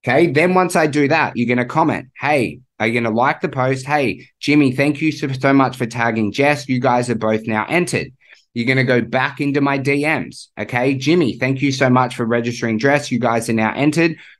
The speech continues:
Then you're gonna go, "Would you like another thirty entries to win this prize?" I'm gonna say, "Yes." And you're like, "Look, if you tag ten people in the post or three people in the post,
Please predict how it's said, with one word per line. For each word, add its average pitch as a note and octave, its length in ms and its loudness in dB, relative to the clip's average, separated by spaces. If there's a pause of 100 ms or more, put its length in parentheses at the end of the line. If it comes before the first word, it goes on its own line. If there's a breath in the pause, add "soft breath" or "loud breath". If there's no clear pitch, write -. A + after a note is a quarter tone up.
(120)
Then B2+ 180 2
you're C3 80 2
gonna C3 160 2
go, B2+ 160 4
"Would C#3 300 2
you D#3 80 2
like C#3+ 240 0
another C3+ 260 0
thirty C3 420 0
entries C3 500 -4
to A#2 100 -2
win B2 260 2
this B2+ 140 -2
prize?" B2+ 520 -4
I'm A2+ 160 0
gonna C#3 160 0
say, C3+ 220 -4
"Yes." C3 540 -2 (280 soft breath)
And A2+ 100 -4
you're A#2+ 100 2
like, A#2+ 160 0
"Look, D3 320 2
if A2+ 140 -2
you C#3 140 2
tag C3 340 -2
ten C#3+ 280 -2
people D3 320 -2
in D3 80 2
the D3+ 80 2
post A2 400 -2
or F2+ 140 -8
three B2+ 280 2
people D3 280 2
in C#3+ 60 2
the C3+ 80 0
post, G#2+ 360 -2